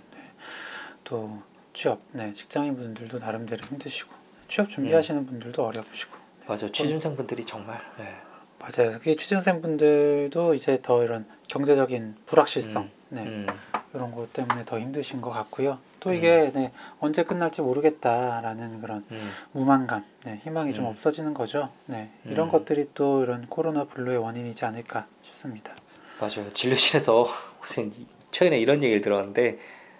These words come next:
Speaker 2: "아니, <laughs> 이거 트럼프가 걸렸는데,
Speaker 1: 네.
Speaker 2: 미국 대통령이 걸렸는데 솔직히 나도 당연히 언젠가 걸리지 않겠냐."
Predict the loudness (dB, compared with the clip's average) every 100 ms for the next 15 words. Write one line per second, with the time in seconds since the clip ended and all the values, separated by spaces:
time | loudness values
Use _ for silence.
0 | -20 -20 -20 -18 4 6 6 2 0 0
1 | 0 0 -8 -20 -20 -18 -18 -14 6 8
2 | 8 6 6 8 8 8 6 2 0 2
3 | 2 0 -8 -6 -4 -4 -6 -20 _ _
4 | _ -14 -12 -6 2 2 4 2 2 2
5 | 4 4 4 2 2 0 0 0 4 4
6 | 4 2 -6 -20 -20 -20 _ -6 -2 2
7 | 4 4 4 4 0 -4 -14 -8 -4 0
8 | 0 0 -2 -2 2 2 2 -2 -4 -8
9 | -2